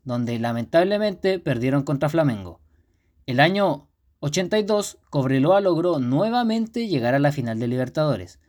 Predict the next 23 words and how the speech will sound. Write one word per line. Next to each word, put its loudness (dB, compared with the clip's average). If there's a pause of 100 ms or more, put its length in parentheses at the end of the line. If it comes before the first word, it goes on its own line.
(360)
pero 0
esta 2
vez 0
tampoco -2
pudo 4
ganarla, -4 (360)
perdiendo 0 (260)
contra 0
Peñarol. 2 (720)
No -2
todo 4
fue 0
malo 4
para 4
Cobreloa, -2 (560)
ya 2
que 0
logró 4
ganar 0
su -8
segundo -2
campeonato -2
nacional. 0